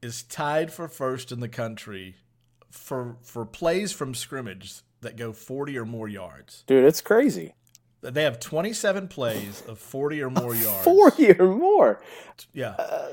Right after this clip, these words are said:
Speaker 1: And Kentucky is tied for second for allowing the fewest plays
Speaker 2: Oh, wow.
Speaker 1: of
Speaker 2: Now that,
Speaker 1: forty
Speaker 2: that
Speaker 1: or
Speaker 2: part I
Speaker 1: more
Speaker 2: didn't
Speaker 1: yards.
Speaker 2: know. Yeah, that's
Speaker 1: Kentucky's only allowed four plays from scrimmage. That's not, I'm not talking pass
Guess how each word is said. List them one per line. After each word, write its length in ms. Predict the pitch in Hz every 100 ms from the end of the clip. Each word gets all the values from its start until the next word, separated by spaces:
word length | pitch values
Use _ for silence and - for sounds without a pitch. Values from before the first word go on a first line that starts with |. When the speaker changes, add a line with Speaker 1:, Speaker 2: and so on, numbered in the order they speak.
| - - -
Speaker 1:
And 180 | 170 170
Kentucky 800 | 190 175 214 220 220 190 180 - _ _
is 200 | 170 175
tied 440 | - 170 165 165 -
for 120 | 180
second 720 | - - - 208 214 165 165 - _
for 280 | - 170 151
allowing 540 | 151 151 160 165 165
the 100 | 180
fewest 680 | 175 - 254 285 240 - -
plays 360 | 151 120 95 87
Speaker 2:
Oh, 320 | 131 180 131
wow. 400 | 107 123 147 123
Speaker 1:
of 160 | 113
Speaker 2:
Now 120 | 113 117
that, 200 | 170 147
Speaker 1:
forty 220 | 131 127
Speaker 2:
that 140 | 127
Speaker 1:
or 80 | -
Speaker 2:
part 180 | 135 120
I 40 | 110
Speaker 1:
more 80 |
Speaker 2:
didn't 300 | 113 151 117
Speaker 1:
yards. 20 | 92
Speaker 2:
know. 260 | 87 104
Yeah, 180 | 110 120
that's 120 | 120
Speaker 1:
Kentucky's 400 | 135 262 254 254
only 220 | 226 220 190
allowed 340 | 170 160 135
four 480 | - - 247 262 262
plays 580 | 233 208 117 78 - -
from 200 | - 156
scrimmage. 440 | 151 170 127 90 123
That's 220 | 160 233
not, 260 | 220 - 151
I'm 120 | 233
not 100 | 277
talking 220 | 180 135
pass 440 | 147 143 143 135